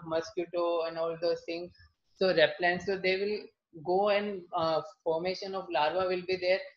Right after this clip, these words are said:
Like you have the one of the classic life cycle of that, uh, parasite, uh, which will be responsible for like Plasmodium vivax and all those things for malaria. You might be, you have studied their life cycle. So how they, they may form ju-, uh, jum-,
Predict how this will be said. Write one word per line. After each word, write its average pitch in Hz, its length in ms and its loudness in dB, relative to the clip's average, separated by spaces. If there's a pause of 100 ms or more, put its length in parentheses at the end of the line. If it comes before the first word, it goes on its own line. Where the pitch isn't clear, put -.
(160)
Like 175 200 2
you 190 140 2
have 185 260 6
the 185 120 6
one 175 160 4
of 175 140 0
the 185 100 0 (100)
classic 165 420 2
life 165 260 4
cycle 175 420 6
of 190 160 8 (560)
that, 156 180 4 (140)
uh, 151 280 10 (140)
parasite, 165 540 6
uh, 147 240 4
which 156 220 -2
will 165 160 -2
be 175 120 0
responsible 165 800 -2
for 175 160 -6
like 165 260 -6
Plasmodium 165 640 -2
vivax 156 440 0 (120)
and 156 160 -8
all 151 220 -2
those 151 200 0
things 143 180 -6
for 175 140 -4
malaria. 160 560 0 (360)
You 170 380 2
might 160 280 0
be, 185 80 6
you 180 180 6
have 170 280 8
studied 165 440 4
their 180 200 6
life 165 300 4
cycle. 143 400 6 (500)
So 185 80 6
how 175 300 8
they, 180 220 4
they 170 120 4
may 175 240 2
form 170 340 2
ju-, 156 340 -2
uh, 156 240 2 (120)
jum-, 160 200 -6